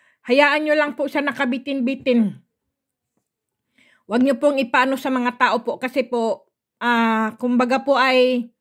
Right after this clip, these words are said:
lucky charm nyo po yan. Baka po dumikit po ang negatibo po nung taong yun. Mapunta po doon. Ay parang nagsarado sa inyo ang swerte po. Kaya iingatan nyo po na wag ipahipo po sa iba.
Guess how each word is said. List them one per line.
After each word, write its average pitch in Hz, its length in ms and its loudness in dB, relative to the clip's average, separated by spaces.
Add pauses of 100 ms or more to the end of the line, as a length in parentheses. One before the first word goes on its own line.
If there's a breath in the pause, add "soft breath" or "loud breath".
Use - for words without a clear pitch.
(480)
lucky 262 400 -4
charm 285 320 0
nyo 277 80 -4
po 277 160 -2
yan. 269 480 0
Baka 240 320 -4
po 240 320 2
dumikit 247 560 0
po 254 160 -4
ang 240 240 0
negatibo 240 560 -2
po 233 160 -4
nung 226 160 -2
taong 220 400 -2
yun. 233 400 2 (240)
Mapunta 233 560 -4
po 233 80 -2
doon. 233 480 0 (720 soft breath)
Ay 233 500 0
parang 240 680 -2 (560)
nagsarado 247 960 0
sa - 160 -12
inyo 233 320 -4
ang 226 160 -6
swerte 233 320 -8
po. 247 320 -4
Kaya 233 240 -2 (720)
iingatan 277 720 -2
nyo 247 80 -4
po 262 160 -2
na 254 160 -2
wag 240 160 -2
ipahipo 233 560 -4
po 226 160 -6
sa - 140 -8
iba. 196 420 -4